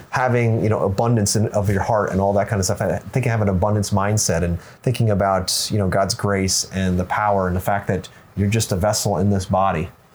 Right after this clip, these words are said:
You know, you're a steward of it, but there's a soul, man, the physical, man, the spiritual, and, like, all these kinds of things. And they just put it on such a crazy level that it, I was totally enamored by these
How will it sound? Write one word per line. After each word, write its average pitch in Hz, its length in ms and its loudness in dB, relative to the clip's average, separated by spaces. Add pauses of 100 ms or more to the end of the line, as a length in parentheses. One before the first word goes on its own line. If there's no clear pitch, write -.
(380)
You 92 60 -2
know, 90 120 0
you're 95 180 2
a 92 60 0
steward 101 340 -2
of 101 180 0
it, 85 140 -4
but 90 120 -2
there's 95 180 0
a 95 60 0
soul, 107 460 0
man, 95 200 2
the 95 40 0
physical, 98 420 0
man, 92 280 0
the 90 160 0
spiritual, 92 540 -2
and, 87 100 0
like, 95 240 -2
all 185 180 2
these 127 200 0
kinds 98 220 -2
of 95 80 0
things. 85 320 -2
And 90 80 2
they 107 60 2
just 120 220 -2
put 143 160 0
it 117 80 2
on 110 200 2
such - 240 0
a 107 60 -2
crazy 117 320 0
level 113 320 2
that 98 100 2
it, 98 160 0 (600)
I 120 80 0
was 139 180 0
totally 113 540 0 (100)
enamored 98 460 2
by 85 160 2
these 85 400 -2